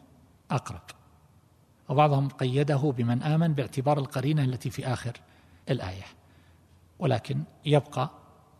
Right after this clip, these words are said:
مع هذا كونه لم يذكرهم أن هؤلاء لا يبلغون في العداوة مبلغ اليهود والمشركين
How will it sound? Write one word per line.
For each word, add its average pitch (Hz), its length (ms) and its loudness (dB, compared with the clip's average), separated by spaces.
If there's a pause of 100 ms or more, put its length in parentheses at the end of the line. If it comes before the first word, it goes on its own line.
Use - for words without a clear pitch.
(140)
مع 143 200 6
هذا 110 340 2
كونه 113 440 0 (140)
لم 151 140 2
يذكرهم 131 560 -2 (680)
أن 143 160 4
هؤلاء 139 760 2 (340)
لا 165 200 4
يبلغون 131 600 2
في 175 120 -2
العداوة 147 600 2 (100)
مبلغ 127 340 2
اليهود 123 400 0
والمشركين 113 560 -6